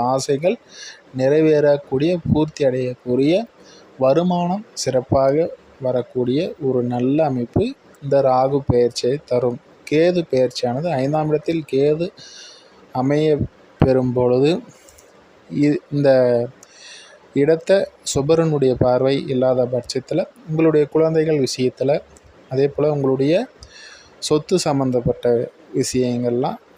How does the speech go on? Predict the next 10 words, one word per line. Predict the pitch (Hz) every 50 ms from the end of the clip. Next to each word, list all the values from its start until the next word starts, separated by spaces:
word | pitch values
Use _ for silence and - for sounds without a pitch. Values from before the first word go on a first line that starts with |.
| - 135
கவனமாக | 139 131 131 139 139 143 143 143 143 139 139 135 127
இருப்பது | 123 120 117 - - 123 131 160 196 214 202 - _ - - -
நன்மை | 131 127 127 127 131 131 131
அடைகிறது. | 123 120 120 123 156 196 185
சிவன் | - - - 147 151 165 196 202 202
வழிபாடு | 180 147 135 135 131 - 131 127 135 170 185
சிறப்பான | 175 - - 127 123 120 - - 135 139 139 135
நன்மைகளை | 127 123 120 120 123 123 123 123 123 139 170 208 - - - - - - - - - - _ - - -
தரும். | 143 135 131 127 127 - _ _ _ - - - - - - - - - - - - - - - - _ _ _ - - _ _ - _ _ _ -
குறிப்பாக | - 147 160 - - 180 170 165 170